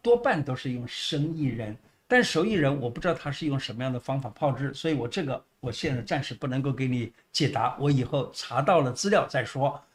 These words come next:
那么我们薏仁，你反正去煮四神汤或煮什么的时候，它一定煮熟嘛，所以我，我这，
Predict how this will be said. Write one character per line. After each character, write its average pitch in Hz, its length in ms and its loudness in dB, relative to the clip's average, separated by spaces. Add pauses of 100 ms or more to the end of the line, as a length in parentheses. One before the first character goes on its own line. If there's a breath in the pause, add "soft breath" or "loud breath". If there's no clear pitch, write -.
(260 loud breath)
那 277 100 6
么 277 120 10
我 220 200 12
们 208 460 2 (140)
薏 254 360 4
仁， 208 260 8
你 214 80 6
反 190 220 6
正 233 200 4
去 254 220 0
煮 156 440 8
四 233 280 4
神 214 160 6
汤 220 180 6
或 240 140 8
煮 180 240 2
什 165 140 0
么 196 80 0
的 202 100 2
时 190 140 0
候， 175 360 2
它 - 120 -2
一 220 120 2
定 240 160 2
煮 160 160 2
熟 139 280 2
嘛， 147 160 4
所 165 120 2
以 196 240 4 (200)
我， 165 280 8
我 170 120 6
这， 202 340 2